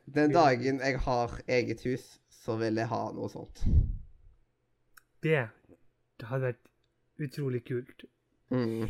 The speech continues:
Speaker 2: Men siden spikeren er slått inn, hvem skal opp på Wall of Shame i dag?
Speaker 1: Ja. Det er aldri lett å vite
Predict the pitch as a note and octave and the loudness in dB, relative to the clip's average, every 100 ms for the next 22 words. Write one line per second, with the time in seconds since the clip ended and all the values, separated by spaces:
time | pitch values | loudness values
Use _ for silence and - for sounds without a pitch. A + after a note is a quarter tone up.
0 | - - C#3 E3+ G#3+ A3+ - _ - - | -6 -4 2 6 6 2 -2 _ -12 -6
1 | - F#3+ G3 G3 F#3+ - - F3 F3+ E3+ | 2 4 4 2 -2 -8 -10 -2 -2 0
2 | E3+ E3 D#3+ - E3 D3+ D#3+ E3 E3+ - | 0 2 0 -2 -2 0 2 2 0 -2
3 | _ - - - - B2+ D#3 E3+ F3 E3 | _ -20 -20 -20 -12 0 4 4 2 0
4 | C#3+ - D#3 E3 D#3 - - - D3 C3+ | -4 -2 0 2 2 -2 -10 -4 -2 -2
5 | C#3+ D3+ D3 D#3 C3+ - D3+ C#3 A#2+ A#2+ | 2 2 2 -2 -6 -2 0 2 0 -2
6 | - C3+ B2+ B2 A2 G#2+ - _ _ - | -6 -4 0 -2 -2 -8 -12 _ _ -4
7 | A2+ G#2 F#2+ - - - _ _ _ _ | -2 -2 -4 -8 -6 -8 _ _ _ _
8 | B2+ C#3 D3 D3 - D3+ D#3 B2 B2 B2 | 0 2 4 2 2 0 0 2 0 2
9 | - - - - B2 B2+ - A#2 | 0 0 -6 -2 0 -2 -2 -4